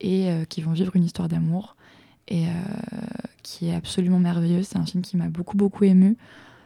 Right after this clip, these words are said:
euh, en tant que Gwyn, en tant que pute, euh, en tant que personne, euh, qui aime beaucoup le cinéma. Il y a des images très, très belles et,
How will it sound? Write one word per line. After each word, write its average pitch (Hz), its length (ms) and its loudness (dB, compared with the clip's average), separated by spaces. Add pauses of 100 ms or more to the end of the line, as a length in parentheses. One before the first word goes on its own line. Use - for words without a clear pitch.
(160)
euh, 170 480 -4
en 170 100 0
tant 170 160 -2
que 170 60 4
Gwyn, 175 320 4
en 175 80 0
tant 160 180 -4
que 156 60 -6
pute, - 460 0 (520)
euh, 170 440 -2 (400)
en 165 120 2
tant 185 160 0
que - 140 -2
personne, 170 520 -2
euh, 165 240 -2
qui - 180 -8
aime 165 80 2
beaucoup 160 200 -2
le 170 80 0
cinéma. 175 600 2
Il 170 60 -2
y - 20 -4
a 175 40 -4
des 170 200 -6
images 165 200 -4
très, - 140 -8
très - 180 -6
belles 185 320 2
et, 170 280 -2